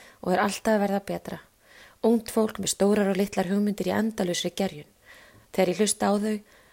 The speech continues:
þá veit ég að hér er framtíðin björt. Þegar að göngin undir Fjarðarheiði verða að veruleika og við getum skipulagt hér dagskrá að vetri án þess að þurfa að vera með plan B og plan C, þá er ég þess fullviss að þetta skapandi og kröftuga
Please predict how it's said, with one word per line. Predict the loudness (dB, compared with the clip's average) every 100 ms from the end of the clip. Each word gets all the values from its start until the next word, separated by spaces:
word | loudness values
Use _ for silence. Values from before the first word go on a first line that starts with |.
| -2
þá | 0
veit | 2 0 0
ég | -2
að | 0
hér | -2 -2
er |
framtíðin | -6 -8 -8 -10 -8
björt. | -12 -14 -20 -20 _ _ _ _ -20 -20 -4 2
Þegar | 2
að | 2 2
göngin | 0 0 -2 -2
undir | -4
Fjarðarheiði | 0 2 2 0 0 0 0
verða | -2 -4 -6
að | -2
veruleika | 0 0 0 -2 -6 -8 -16 -20 -8
og | 0
við | 0 0
getum | -4
skipulagt | -2 0 0 0 -4 -4
hér | -6 -4
dagskrá | -4 -6 -2 0
að | 2 0
vetri | -2 -4 -6 -6 -6
án | -4
þess | -4 -6
að | -6
þurfa | -6 -4 -4
að | -2
vera | -2 -2
með | -6 -4
plan | -4 -4 -4
B | -2 0
og | -2
plan | -6 -4 -4
C, | -4 -4 -6 -10 -20 -20 -16 0
þá | 2
er | 4
ég | 0
þess | 0
fullviss | -2 -4 -6 -4 -4 -4
að | -4
þetta | -2 -2
skapandi | 0 -2 -2 -4 -4 -6
og | -4
kröftuga | -4 -4 -8